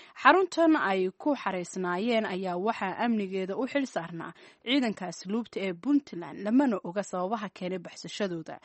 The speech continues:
Dhalinyaradan baxsata ayaa horey Puntland ay u saartay maxkamad ciidan, taasoo ku xukuntay sanado kala duwan oo dhaqan celin ah maadaama aysan qaybtood ahayn qaangaar, halka kuwii dhaafay da'da qaangaarnimada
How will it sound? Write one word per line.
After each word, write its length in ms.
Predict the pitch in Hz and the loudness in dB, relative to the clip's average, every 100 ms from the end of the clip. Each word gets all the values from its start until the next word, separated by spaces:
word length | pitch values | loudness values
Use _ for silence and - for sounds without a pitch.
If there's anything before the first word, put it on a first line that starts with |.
| - - - | -20 -10 4
Dhalinyaradan 560 | 220 240 254 330 330 269 | 6 8 8 8 8 4
baxsata 420 | - 226 - 214 | 0 -6 0 0
ayaa 220 | 190 180 | 2 0
horey 160 | 202 226 | 0 -2
Puntland 520 | 208 269 - 208 196 | 2 0 2 -2 -2
ay 60 | 175 | -2
u 80 | 190 | -6
saartay 420 | - 185 - 208 | -6 -6 -4 -6
maxkamad 460 | 202 - 208 233 240 | -4 -2 0 2 0
ciidan, 320 | 196 190 190 | -4 -4 -4
taasoo 360 | - 202 - 226 | -2 -2 0 -2
ku 100 | 302 | -2
xukuntay 500 | 269 196 170 160 165 135 - - - | -4 -6 -6 -8 -12 -16 -18 -20 -4
sanado 380 | - 262 294 349 | 4 6 6 2
kala 180 | 277 220 | 2 2
duwan 280 | 196 233 220 | 2 0 2
oo 60 | 190 | -2
dhaqan 340 | 180 - 175 | -4 -8 -8
celin 300 | 175 196 226 | -4 -2 0
ah 100 | 202 | 0
maadaama 500 | 196 185 170 220 220 175 | -2 -2 4 4 4 0
aysan 280 | 170 - 190 | -6 -6 -6
qaybtood 420 | 202 190 - 240 220 | -6 -6 -4 -4 -4
ahayn 320 | 185 247 196 196 | -2 -2 -2 0
qaangaar, 480 | 196 202 240 196 - - - - | 0 2 2 2 -2 -20 -10 0
halka 240 | 359 311 | 0 0
kuwii 380 | - 320 285 254 | -2 0 0 -2
dhaafay 400 | 196 190 - 233 | 0 -2 -2 -6
da'da 340 | 202 - 220 202 | -2 -2 0 -2
qaangaarnimada 880 | - 180 180 180 180 185 202 240 160 | -2 -4 -2 -4 -4 -4 -2 -4 -6